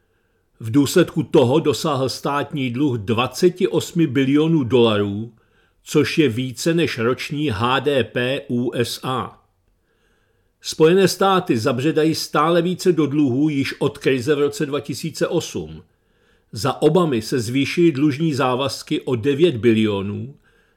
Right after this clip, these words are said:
za Trumpa o dalších sedm bilionů.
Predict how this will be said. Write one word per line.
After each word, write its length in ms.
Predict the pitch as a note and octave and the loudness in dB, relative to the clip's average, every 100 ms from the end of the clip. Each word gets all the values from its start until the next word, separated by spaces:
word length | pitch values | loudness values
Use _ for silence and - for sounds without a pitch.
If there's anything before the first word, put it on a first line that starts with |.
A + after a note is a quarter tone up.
| _ | _
za 200 | G#2+ - | -2 0
Trumpa 460 | - C3+ D3+ C#3+ D#3+ | 2 0 0 0 -2
o 160 | F3+ | 0
dalších 520 | C3 D3 D3 - E3 - | 2 2 2 -2 -4 -2
sedm 400 | - F3 C#3 G2 | 0 2 2 -2
bilionů. 640 | G2+ F#2 F2+ E2+ D#2 E2+ | -4 -4 -6 -8 -14 -20